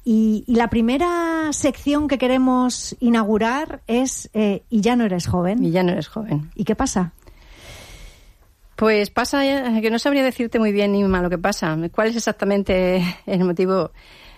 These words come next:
Speaker 2: Pero, o sea, ocurre que un buen día te miras al espejo y te preguntas, "¿Pero qué ha pasado? ¿Esta, esta soy yo?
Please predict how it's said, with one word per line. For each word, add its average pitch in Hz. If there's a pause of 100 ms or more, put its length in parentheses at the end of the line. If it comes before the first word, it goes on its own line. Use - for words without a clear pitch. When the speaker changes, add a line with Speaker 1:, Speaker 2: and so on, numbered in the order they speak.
Speaker 2:
Pero, 202
o 202
sea, 180
ocurre 240
que 269
un 254
buen 233
día 254 (480)
te 214
miras 220
al 254
espejo 240
y -
te 240
preguntas, 180 (500)
"¿Pero 185
qué 196
ha 190
pasado? 185 (100)
¿Esta, -
esta 196
soy 202
yo? 170